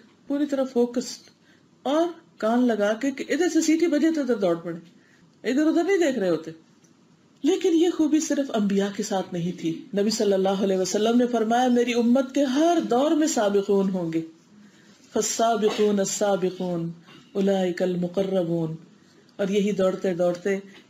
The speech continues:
दरअसल अल्लाह का कुर्ब हासिल कर लेंगे, जिससे आगे कोई खुशी है ही नहीं, कोई सुकून और इत्मीनान है ही नहीं, और इससे बड़ी कोई खुशकिस्मती भी नहीं।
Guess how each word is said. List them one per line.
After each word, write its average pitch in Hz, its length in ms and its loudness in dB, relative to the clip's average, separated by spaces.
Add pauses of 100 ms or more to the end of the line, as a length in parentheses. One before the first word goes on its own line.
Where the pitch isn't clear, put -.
दरअसल 190 360 -2
अल्लाह 180 360 -2
का 185 100 -6
कुर्ब 208 300 -2
हासिल 170 340 -2
कर 160 180 -6
लेंगे, 160 320 -8 (1080)
जिससे 226 280 0
आगे 208 360 2
कोई 240 380 2
खुशी 233 360 -4
है 196 140 0
ही 208 100 -2
नहीं, 165 200 -6 (800)
कोई 233 180 4
सुकून 214 440 -2
और 196 100 0
इत्मीनान 190 500 -6
है 185 140 -4
ही 214 120 -2
नहीं, 160 220 -6 (1300)
और 208 120 0
इससे 220 220 0
बड़ी 196 240 0
कोई 202 140 0
खुशकिस्मती 196 720 -4
भी 175 100 -8
नहीं। 175 300 -10